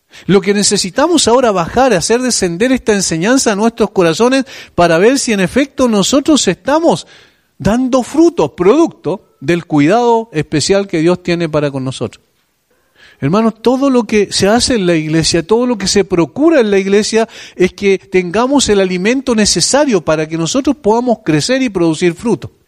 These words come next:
Todo va a depender ahora entonces, no de si hay o no comida, porque comida hay en abundancia, sino es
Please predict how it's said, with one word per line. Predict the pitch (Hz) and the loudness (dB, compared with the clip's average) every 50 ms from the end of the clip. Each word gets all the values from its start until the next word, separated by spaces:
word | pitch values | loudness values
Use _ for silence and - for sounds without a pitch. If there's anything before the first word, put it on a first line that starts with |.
| _ _ _ _ _ _ _ _ | _ _ _ _ _ _ _ _
Todo | - 123 160 175 170 | -2 0 2 2 2
va | 170 | 2
a | 170 | 0
depender | 175 170 - 185 185 185 208 208 202 | 0 -2 -4 -6 -4 -2 -2 0 2
ahora | 214 214 214 214 | 0 0 0 0
entonces, | 214 220 - 165 143 135 - - 185 - - _ _ _ _ _ _ _ _ _ _ _ _ _ _ _ | -2 -2 -4 -4 -4 -2 -2 -4 -4 -4 -6 _ _ _ _ _ _ _ _ _ _ _ _ _ _ _
no | - 127 151 185 240 262 | -2 0 2 2 2 2
de | 254 240 | 2 0
si | - - 160 160 | 0 0 0 0
hay | 190 247 302 311 262 | 2 2 2 2 2
o | 190 | 0
no | 175 170 175 165 | 0 -2 -2 0
comida, | - 170 170 185 202 202 196 175 | -2 -2 0 0 0 0 0 0
porque | - 151 139 - 135 127 | 0 -4 -4 -4 -8 -8
comida | 120 135 123 147 190 226 226 196 175 175 | -6 -6 -4 -2 0 2 2 2 2 0
hay | 190 196 196 | 0 0 -2
en | 196 196 | -2 -2
abundancia, | 196 196 196 202 202 190 190 190 185 180 - - 190 185 175 | -2 0 0 -2 0 0 0 0 0 -2 0 0 0 0 0
sino | - - 139 147 156 165 170 | -2 -4 -4 -2 0 0 0
es | 175 175 165 - | 0 0 -2 -4